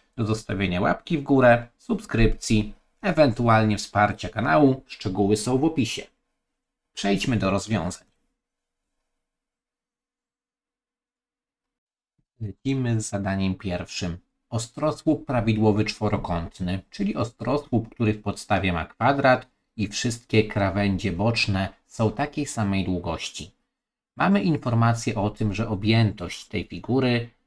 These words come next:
wynosi sto czterdzieści cztery. Objętość takiej figury to jest jedna trzecia pola podstawy razy wysokość. O wysokości wiemy, że jest dwa razy dłuższa od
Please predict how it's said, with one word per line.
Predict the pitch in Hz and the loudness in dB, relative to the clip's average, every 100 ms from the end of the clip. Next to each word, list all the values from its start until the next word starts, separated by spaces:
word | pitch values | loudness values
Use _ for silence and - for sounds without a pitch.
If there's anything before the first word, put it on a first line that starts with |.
| _ _ | _ _
wynosi | 107 139 95 87 - 92 101 - _ _ _ | -2 2 0 -2 -4 -2 -4 -6 _ _ _
sto | - 156 | -6 -4
czterdzieści | 156 - 113 95 85 - 95 | -2 0 0 0 -2 -6 -10
cztery. | - - 85 - - _ _ _ _ _ _ _ _ _ _ _ _ | -8 -6 -6 -6 -14 _ _ _ _ _ _ _ _ _ _ _ _
Objętość | - 107 113 98 92 90 - | -4 2 4 2 -2 -4 -4
takiej | - - 95 | -8 -6 -6
figury | - 101 95 92 98 127 - | -6 -4 -4 -4 -4 -4 -6
to | 104 | -8
jest | 95 98 98 - - - _ 107 | -4 -4 -6 -8 -16 -20 _ 0
jedna | 107 135 131 | 0 2 0
trzecia | 131 - 98 - 101 92 120 - _ _ _ _ _ _ _ _ _ _ _ _ | -2 -4 -4 -4 -2 0 -2 -8 _ _ _ _ _ _ _ _ _ _ _ _
pola | 127 123 107 | 2 4 2
podstawy | - 98 - - 95 87 92 113 139 - _ _ - | 0 -8 -8 -6 -4 -4 0 0 0 -4 _ _ -2
razy | 107 95 92 - 101 110 113 - _ _ _ | 0 0 -2 -4 0 0 -2 -10 _ _ _
wysokość. | 110 - 101 - - - - - _ _ _ _ _ _ _ _ _ - | -4 -2 -4 -4 -10 -10 -12 -16 _ _ _ _ _ _ _ _ _ -6
O | 107 | -2
wysokości | 110 117 117 190 - - 104 | 0 -2 -2 -2 -2 -4 -2
wiemy, | 101 90 101 175 | -2 -2 -2 -2
że | 147 107 | -2 -2
jest | 98 98 | -2 -2
dwa | 113 147 | 0 2
razy | 180 - 113 | 0 -2 -4
dłuższa | 101 104 131 - - - | -2 -2 -2 -4 -4 -4
od | 104 101 104 | -2 -4 -6